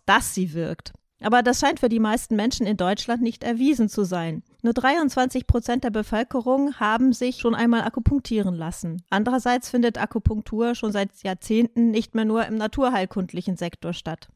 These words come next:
Ein gutes Beispiel ist dafür deine Klinik und deine Stellung als Teamleiter für komplementäre und integrative Medizin an der Universität Tübingen. Kann man sagen,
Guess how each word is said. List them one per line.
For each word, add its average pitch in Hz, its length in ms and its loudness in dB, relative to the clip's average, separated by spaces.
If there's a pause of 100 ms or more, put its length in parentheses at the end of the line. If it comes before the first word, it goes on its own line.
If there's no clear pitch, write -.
Ein 214 120 0
gutes 247 300 0
Beispiel 254 480 2
ist - 200 -4
dafür 226 460 -2
deine 226 260 4
Klinik 226 560 -2
und 202 140 0
deine 208 220 2
Stellung 220 500 0
als - 280 -6
Teamleiter 220 520 -2
für 208 140 -6
komplementäre 202 920 -4
und 185 160 -4
integrative 202 680 -4
Medizin 196 680 -4 (320)
an 208 80 -2
der 214 140 0
Universität 220 720 -2
Tübingen. 160 560 -4 (220)
Kann 233 120 2
man 254 160 6
sagen, 277 560 4